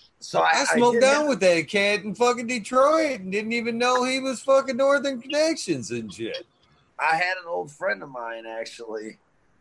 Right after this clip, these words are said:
Speaker 1: from high school or middle school, man, we've been friends for a long time, reached out to me a while back and was like, uh,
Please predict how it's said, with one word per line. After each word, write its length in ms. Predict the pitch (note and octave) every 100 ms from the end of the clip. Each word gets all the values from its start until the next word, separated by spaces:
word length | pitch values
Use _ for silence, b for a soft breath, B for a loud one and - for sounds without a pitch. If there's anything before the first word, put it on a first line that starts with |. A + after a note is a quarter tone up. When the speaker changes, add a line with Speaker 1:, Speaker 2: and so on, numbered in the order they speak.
| -
Speaker 1:
from 160 | B2+ B2+
high 160 | F3
school 440 | F#3+ - A#2 G2+ G#2+
or 220 | G#2+ G#2+
middle 320 | C3+ G3+ F#3
school, 220 | D3 - D3
man, 140 | E3+
we've 100 | F#3+
been 140 | F3
friends 240 | D3 D#3 -
for 80 | C3
a 60 |
long 260 | B2+ B2 A#2+
time, 320 | - A#2+ F#2+ F#2+
reached 240 | G#2+ -
out 200 | G#2+ A2
to 100 | -
me 180 | G#2+ G2
a 60 | G2+
while 280 | G#2+ G#2+
back 360 | G#2 A#2 A#2 -
and 100 | G2+
was 180 | F2+ -
like, 320 | F2+ F2 E2 _ _ _ _ _ _ _ -
uh, 360 | G#2 G2+ F2+